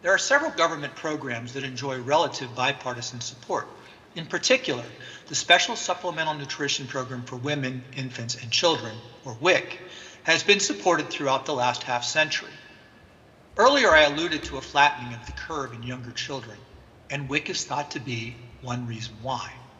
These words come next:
In children who received wic benefits since twenty ten, the prevalence of obesity is actually dropping. Unfortunately, while the proportion of children who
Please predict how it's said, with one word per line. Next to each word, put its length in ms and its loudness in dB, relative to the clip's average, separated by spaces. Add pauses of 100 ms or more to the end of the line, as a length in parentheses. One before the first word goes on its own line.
(480)
In 120 -4
children 340 6
who 180 -6
received 480 -2
wic 220 -2
benefits 400 0
since 240 -6
twenty 300 -6
ten, 420 -2 (300)
the 80 -6
prevalence 500 0
of 80 -2
obesity 680 -2 (320)
is 160 -2
actually 440 2
dropping. 480 0 (640)
Unfortunately, 760 -2 (480)
while 140 8
the 80 0
proportion 560 0
of 100 -8
children 320 -4
who 80 -10